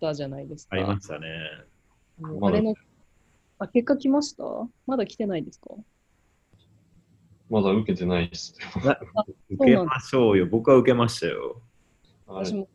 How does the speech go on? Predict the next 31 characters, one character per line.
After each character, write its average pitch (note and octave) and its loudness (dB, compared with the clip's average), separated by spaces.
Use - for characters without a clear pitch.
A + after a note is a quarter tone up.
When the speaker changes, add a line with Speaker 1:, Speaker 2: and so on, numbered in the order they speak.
Speaker 1:
け F3+ -8
ま F3 -10
し - -20
た。 - -20
Speaker 3:
し - -14
ま F2 -4
っ F2 -12
た G2+ -10
な。 G2 -10
Speaker 1:
あ。 - -12
<laughs> - -6
い F#3 -10
や、 E3+ -4
な F3 -4
ん F3 -12
か E3 -4
あ F3 -2
れ G3 2
の G3 0
結 F#3 -4
果 G3 0
と F#3+ -2
か - -8
の D#3+ -10
話 D3+ -10
を - -12
ね、 D#3 -10
ち - -12
ょ D#3+ -8
っ - -18
と - -12